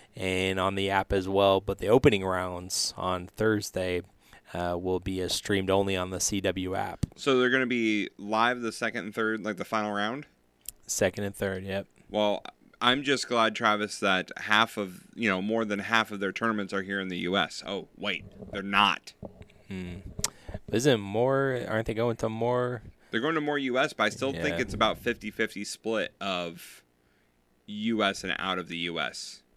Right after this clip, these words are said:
Speaker 1: Mm-hmm. So it says, uh, that the, they've announced the sites of only seven of its planned fourteen tournaments in twenty twenty-three. An announcement on the full schedule is expected soon.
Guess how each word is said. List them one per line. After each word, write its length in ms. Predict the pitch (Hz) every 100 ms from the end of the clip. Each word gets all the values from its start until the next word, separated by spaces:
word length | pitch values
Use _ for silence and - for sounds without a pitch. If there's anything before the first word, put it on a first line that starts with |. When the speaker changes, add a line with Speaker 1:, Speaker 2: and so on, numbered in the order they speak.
| _ _ -
Speaker 1:
Mm-hmm. 420 | 90 95 92 92 92 - - - - - _
So 180 | - 92
it 60 | 92
says, 260 | - 92
uh, 280 | 95 92 92
that 380 | 92 92 92 95
the, 600 | 92 92 90 92 92 85 _ -
they've 180 | 90
announced 500 | 92 95 98 - -
the 180 | - 98
sites 360 | - - 95 -
of 80 | 92
only 240 | 92 92
seven 520 | - - 107 104 98
of 100 | 92
its 160 | 92 -
planned 360 | - 95 95 87
fourteen 480 | - 98 - 95
tournaments 500 | 92 95 92 90 98 -
in 120 | 90
twenty 280 | - 95 92
twenty-three. 680 | 104 95 90 - 98 95 92 - - - -
An 60 |
announcement 460 | 95 95 95 - 95
on 120 | 92
the 60 | 90
full 400 | - - 104 92
schedule 420 | - 98 92 92
is 100 | 90
expected 880 | 95 - - 98 - 95 92 90 - - - _
soon. 680 | - - 101 90 90 92 -